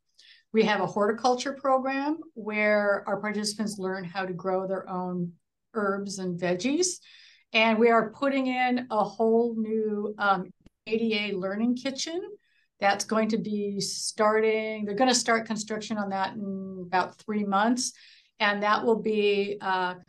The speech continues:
completely designed for somebody who's in a wheelchair, or maybe they're, they're, they're able to walk, but they have other issues. And it's, it's absolutely amazing. I mean, the design of it is incredible.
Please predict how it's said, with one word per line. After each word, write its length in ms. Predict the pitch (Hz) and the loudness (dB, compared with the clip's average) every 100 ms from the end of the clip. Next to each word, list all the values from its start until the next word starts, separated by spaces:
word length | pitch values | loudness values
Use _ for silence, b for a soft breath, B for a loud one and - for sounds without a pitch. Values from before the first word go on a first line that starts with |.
| _ - | _ 0
completely 1120 | 240 226 - 254 294 311 285 269 262 262 262 _ _ _ 170 | 2 2 -2 0 2 2 -2 -2 -2 -4 -8 _ _ _ 0
designed 800 | 233 220 226 220 226 226 226 226 | 2 4 4 6 6 4 0 -2
for 500 | - 208 208 202 202 | 0 2 4 4 4
somebody 380 | 202 - 214 220 | 2 -2 -2 -2
who's 480 | 220 208 202 190 175 214 | -2 -4 -4 -6 -6 -8
in 100 | 190 | -4
a 60 | |
wheelchair, 1000 | 180 254 247 247 247 233 233 226 233 240 - | 0 2 2 0 0 0 0 0 0 -4 -10
or 640 | 202 202 196 196 190 190 185 | -4 2 4 4 4 0 -4
maybe 300 | 196 196 190 | -6 -2 0
they're, 280 | 175 175 - | 0 -2 -6
they're, 340 | 190 175 175 - - _ _ | -6 -4 -8 -12 -20 _ _
they're 140 | 185 | -14
able 260 | 185 185 180 | -6 -2 -2
to 120 | 175 | -2
walk, 400 | 175 190 190 196 - | 2 6 6 4 -4
but 140 | 175 | -8
they 240 | 185 180 175 | -6 -6 -4
have 240 | 196 175 180 | -2 -2 -4
other 300 | 208 202 208 | -6 -4 -4
issues. 640 | 208 220 - 220 196 202 - B B B _ 214 | -4 -4 -4 -2 0 -2 -6 B B B _ 0
And 460 | 208 208 208 196 - | 4 4 2 0 2
it's, 260 | 233 - - | 2 2 0
it's 220 | 247 - - | -2 -2 2
absolutely 560 | 240 240 262 - 202 | 2 2 -2 -4 -4
amazing. 720 | 202 196 185 175 175 165 175 175 | -6 -6 -4 -4 -6 -6 -12 -10
I 120 | 190 | -8
mean, 180 | 196 185 | -6 -6
the 80 | 180 | -4
design 480 | 185 175 180 185 | -4 -4 -4 -6
of 80 | 185 | -6
it 80 | 180 | -8
is 160 | 180 180 | -8 -8
incredible. 640 | 170 - 170 175 190 | -10 -8 -10 -10 -14